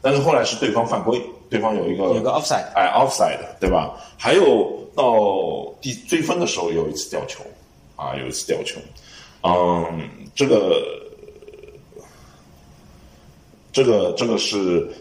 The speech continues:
Speaker 1: 那个 Aiyuk，
Speaker 2: 嗯。
Speaker 1: 但是我觉得也是有情有可原的，对吧？
Speaker 2: <laughs>
Speaker 1: 也是情有可原的。总的来说，所以
Speaker 2: 但，哎，不是，Aiyuk 今年已经是四年级了吧？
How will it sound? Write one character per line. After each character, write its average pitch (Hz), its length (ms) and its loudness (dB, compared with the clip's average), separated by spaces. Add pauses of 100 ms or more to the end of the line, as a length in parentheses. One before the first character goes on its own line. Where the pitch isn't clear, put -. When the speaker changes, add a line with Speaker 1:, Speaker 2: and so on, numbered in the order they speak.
(100)
Speaker 1:
那 92 140 -2
个 90 100 -2 (540)
Aiyuk， 90 280 -2 (420)
Speaker 2:
嗯。 98 140 -12
Speaker 1:
但 101 140 -2
是 104 60 -2
我 87 120 0
觉 92 140 -4
得 98 140 4
也 90 360 0
是 247 220 0
有 82 300 0
情 90 160 -10
有 90 120 -4
可 - 200 -12
原 - 80 -12
的， 135 280 -6
对 95 120 -2
吧？ - 140 2
Speaker 2:
<laughs> - 60 -4
Speaker 1:
也 82 60 -2
是 - 140 -6
情 87 160 -6
有 82 80 -6
可 - 160 -14
原 60 180 -12
的。 - 100 -16 (500)
总 104 120 0
的 139 140 2
来 170 80 4
说， 131 80 2
所 - 100 0
以 - 60 4
Speaker 2:
但， 180 100 2
哎， - 1000 -6
不 262 140 -6
是， 110 140 -8
Aiyuk 95 100 -4
今 170 180 -6
年 139 120 -4
已 107 60 -6
经 127 120 -8
是 135 100 -8
四 - 300 -2
年 104 180 0
级 - 120 -12
了 - 60 -16
吧？ - 120 -16